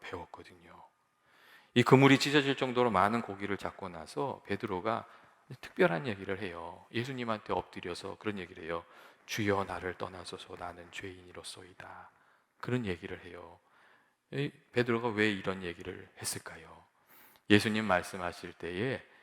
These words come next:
말씀하시니까 순종은 했는데, 아마 이건 제 생각인데 속으로 이런 생각을 했던 것 같아요. "말씀하시니까 하기는 하겠지만 별 볼 일 없을 겁니다."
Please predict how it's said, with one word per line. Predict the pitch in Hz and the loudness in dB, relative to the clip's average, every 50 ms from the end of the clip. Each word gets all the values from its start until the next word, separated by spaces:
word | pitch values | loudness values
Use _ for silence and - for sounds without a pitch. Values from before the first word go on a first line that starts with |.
| - _ _ _ | -20 _ _ _
말씀하시니까 | - 87 85 - - - 92 90 85 - - - 85 - 87 82 | -8 -6 -6 -6 -8 -8 -8 -8 -8 -10 -12 -18 -16 -14 -12 -12
순종은 | - - - 139 123 - 120 107 107 101 | -12 -10 -10 -10 -8 -6 -6 -6 -6 -6
했는데, | 98 92 92 90 90 95 123 127 120 107 - - - - - - - - - - | -8 -10 -14 -14 -10 -6 -4 -4 -4 -6 -8 -16 -20 -20 -20 -20 -20 -20 -20 -20
아마 | - 98 87 | -16 -12 -12
이건 | 87 - - - 101 | -12 -10 -8 -8 -8
제 | 101 - 92 87 | -2 0 0 0
생각인데 | - 92 90 87 80 85 87 85 82 85 95 95 | 0 0 -4 -4 -6 -6 -6 -8 -12 -12 -12 -10
속으로 | - - 151 139 - 135 131 131 | -6 -4 -4 -2 -2 0 0 0
이런 | 120 101 98 98 95 | 0 0 -2 -2 -4
생각을 | - 95 92 92 90 87 | -4 -4 -4 -2 -4 -4
했던 | 113 - - - 98 | -4 -6 -10 -10 -8
것 | 92 90 | -8 -6
같아요. | 87 85 - - - 92 90 87 85 82 - _ _ _ _ - - - - _ _ _ _ | -8 -8 -10 -12 -14 -12 -12 -12 -12 -14 -18 _ _ _ _ -20 -20 -20 -20 _ _ _ _
"말씀하시니까 | - 95 92 - - - 110 98 95 92 - - - - 92 - - - 90 90 | 2 2 2 2 2 -2 -2 0 0 -2 -2 -4 -8 -10 -12 -6 -2 0 0 0
하기는 | 92 - 131 127 - 127 123 123 117 | 2 2 0 0 0 0 -2 0 4
하겠지만 | 113 113 110 107 - - - 98 90 95 123 156 - - - - - - - _ - _ _ _ _ - _ - | 4 4 2 2 -2 -4 -8 -10 -8 -6 -4 -4 -4 -6 -12 -18 -20 -20 -20 _ -20 _ _ _ _ -20 _ -2
별 | - 107 101 101 104 | 2 4 4 4 4
볼 | - 98 95 95 92 | 2 0 0 0 2
일 | 98 98 107 | 0 2 2
없을 | - - - - - - 85 - - | 2 0 0 -4 -6 -6 -6 -4 -2
겁니다." | - 82 82 87 - 90 - - - - - - - - - | -2 -2 -2 -4 -10 -10 -6 -4 -4 -2 -2 -2 -4 -6 -10